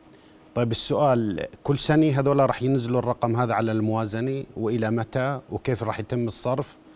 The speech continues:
وشو المشاريع وعلى إيش راح ينفقوا وآلية الصرف وطريقتهم؟ اليوم إحنا في موضوع رؤية التحديث الاقتصادي قلنا إنه راح يكون عندنا معدل التوظيف مئة ألف وظيفة سنويًا،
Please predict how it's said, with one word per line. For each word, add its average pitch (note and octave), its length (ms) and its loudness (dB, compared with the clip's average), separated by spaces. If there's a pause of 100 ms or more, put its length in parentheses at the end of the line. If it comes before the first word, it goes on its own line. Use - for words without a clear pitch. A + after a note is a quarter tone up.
(300)
وشو E3 240 4
المشاريع D3 600 6
وعلى B2 380 4
إيش D#3 200 2
راح C#3 140 -2
ينفقوا C3 460 0 (480)
وآلية D#3+ 400 6
الصرف C#3+ 520 2
وطريقتهم؟ A2+ 760 0 (420)
اليوم F#3+ 300 8
إحنا D#3+ 560 4
في C3+ 220 2
موضوع C#3 400 6
رؤية C#3 340 4
التحديث C#3+ 460 0
الاقتصادي D3 800 2 (340)
قلنا D3 300 6
إنه C3+ 200 4
راح B2+ 180 0
يكون C#3 320 2
عندنا C3+ 220 4
معدل B2+ 420 2
التوظيف B2+ 580 0
مئة D3 200 4 (160)
ألف C#3 240 0
وظيفة B2+ 320 0
سنويًا، G#2+ 540 -2